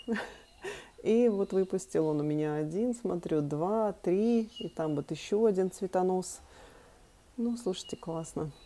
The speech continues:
И, кстати, у Петра я услышала, я даже не знала, что оно продолжает цветение, поэтому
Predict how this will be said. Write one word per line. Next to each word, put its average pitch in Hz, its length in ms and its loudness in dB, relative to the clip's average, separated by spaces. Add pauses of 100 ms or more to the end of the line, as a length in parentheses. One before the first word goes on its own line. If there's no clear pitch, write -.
(580)
И, 214 200 2
кстати, 190 420 -4
у 175 60 0
Петра 208 420 0
я 180 140 4
услышала, 175 460 0
я 165 160 2
даже 151 260 -4
не 156 80 -2
знала, 233 340 0
что 160 280 -2
оно 160 340 0 (140)
продолжает 170 680 2
цветение, 233 680 4 (120)
поэтому 185 520 -2